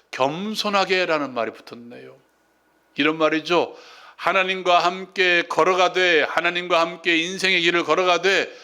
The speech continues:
"하나님, 나를 따라오십시오. 이것이 나의 길입니다. 하나님, 이것이 나의 길이오니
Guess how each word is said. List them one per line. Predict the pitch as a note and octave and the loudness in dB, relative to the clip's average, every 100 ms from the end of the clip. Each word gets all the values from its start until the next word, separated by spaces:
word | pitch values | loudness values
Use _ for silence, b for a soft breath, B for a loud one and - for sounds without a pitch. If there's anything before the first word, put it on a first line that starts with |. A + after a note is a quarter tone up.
| B | B
"하나님, | - F#3+ G#3+ G#3+ A#3 G3+ D#3+ | -6 0 2 2 0 -2 0
나를 | E3 G3+ G#3 G#3 | 2 4 2 2
따라오십시오. | A3 B3 A#3+ A#3 - A3+ G#3+ C#3 B B - | 2 4 4 0 -2 2 2 2 B B -10
이것이 | F3+ A3+ A3+ A3 | 0 0 2 0
나의 | G3 G#3 G#3+ | 2 2 2
길입니다. | G#3+ G#3+ G#3 G#3 G#3 G3 E3 | 0 -2 -2 0 2 2 2
하나님, | F#3+ G3 G#3 G3 | 0 0 -2 -4
이것이 | F#3+ G3+ G3 | 0 0 0
나의 | F#3+ G3+ F#3+ | 2 2 2
길이오니 | G3+ A3+ A3 G#3 A3+ G3 | 0 4 4 4 2 0